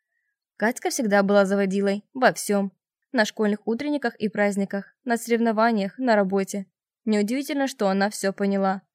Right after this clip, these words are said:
"Катя, я..." Хотела сказать, что не хочу ничего говорить, но слова застряли в горле. Не могла ни слова произнести. "Ладно, проехали, потом расскажешь.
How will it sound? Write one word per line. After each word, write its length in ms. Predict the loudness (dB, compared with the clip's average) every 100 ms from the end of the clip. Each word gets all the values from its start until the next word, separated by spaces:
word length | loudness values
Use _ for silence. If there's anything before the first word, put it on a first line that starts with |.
| _ _ _ _ _ _ -6
"Катя, 480 | -2 -2 -2 -2
я..." 400 | 0 0 0 -4 -10 _ _ _
Хотела 340 | -10 -4 -2 -2
сказать, 340 | -4 -4 -4
что 280 | -4 -2 0
не 160 | 0 -2
хочу 340 | -6 -6 -4
ничего 480 | -2 -2 -4 -6 -4
говорить, 480 | -2 -2 -2 -6 -12 _
но 140 | -6 -4
слова 340 | -4 -2 -2
застряли 400 | -2 0 0 0
в 80 | -2
горле. 380 | -4 -2 -6 -10 _ _ _ -2
Не 140 | 0
могла 240 | 2 2 0
ни 100 | -2
слова 260 | -2 -2
произнести. 680 | -2 -2 -2 -4 -4 -8 -8 _ _ _ -4
"Ладно, 360 | 0 2 0
проехали, 480 | -2 -2 -2 -2 -4
потом 320 | 0 0 0
расскажешь. 600 | -2 -4 -4 -4 -6 -12